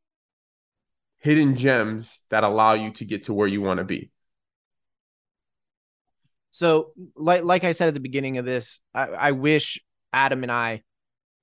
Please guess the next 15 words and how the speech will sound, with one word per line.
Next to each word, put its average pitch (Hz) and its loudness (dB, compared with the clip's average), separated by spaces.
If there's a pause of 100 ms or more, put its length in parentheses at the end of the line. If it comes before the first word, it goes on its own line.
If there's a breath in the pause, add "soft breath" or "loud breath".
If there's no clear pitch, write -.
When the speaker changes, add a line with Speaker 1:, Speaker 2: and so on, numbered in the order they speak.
Speaker 2:
could 127 -6
provide 120 2
you 113 -8 (720)
on 113 0 (260)
concrete 127 -8 (220)
interventions 110 -4
or 104 -8
changes 110 -6
that 107 -4
you 110 -6
can 101 -12
do 113 -4
to - -14
help 143 -4
yourself 107 -8